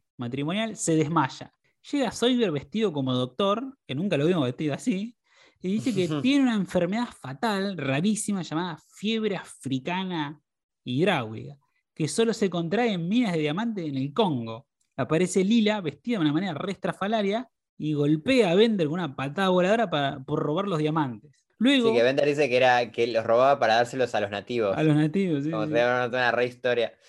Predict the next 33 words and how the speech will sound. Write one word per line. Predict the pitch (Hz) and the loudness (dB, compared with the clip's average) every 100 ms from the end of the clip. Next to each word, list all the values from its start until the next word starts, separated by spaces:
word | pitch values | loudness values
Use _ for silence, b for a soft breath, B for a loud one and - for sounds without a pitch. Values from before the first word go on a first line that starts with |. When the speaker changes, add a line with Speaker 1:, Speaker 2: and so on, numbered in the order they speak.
| B B B B B | B B B B B
Speaker 1:
Luego | - 214 247 | 2 6 6
viene | 233 240 226 | 6 4 0
Fry, | - 262 247 240 | -2 -2 0 -2
vestido | 208 151 - 220 208 | -6 -12 -8 -2 0
de | |
explorador | 127 143 139 180 | -2 -4 -2 -2
africano, | - 202 240 254 | -2 -4 -2 -2
y | |
le | 180 139 | -2 -4
tira | 208 214 | -4 -4
una | 165 | -2
lanza, | 185 180 165 151 226 247 | 0 0 -2 -4 -8 -8
y | 165 | -4
ahí | 143 | -2
Bender | 160 175 175 165 | -2 -2 -4 -6
finge | - 185 185 - 160 | -6 -2 -2 0 0
morir | 147 156 185 214 240 _ _ _ | 2 2 0 -2 -6 _ _ _
en | 147 135 127 | -10 -4 -2
las | 127 127 | -2 -2
manos | 143 165 170 | -2 -2 -4
de | 170 | -6
Calculon, | 165 196 190 202 226 214 | -6 -6 -4 -4 -4 -4
lo | 185 175 | -6 -4
que | 156 | -4
lo | 147 | -4
inspira | 156 156 - 214 240 196 | -6 -8 -8 -4 -2 -2
a | |
hacer | - 175 | -4 -6
una | 175 143 | -4 -4
película | - 143 214 226 147 | -2 -2 -2 -2 -4
sobre | - - 120 117 113 | -8 -8 -6 -6 -8
todo | 110 156 156 | -6 -2 0
eso. | 165 - - | -2 -4 -12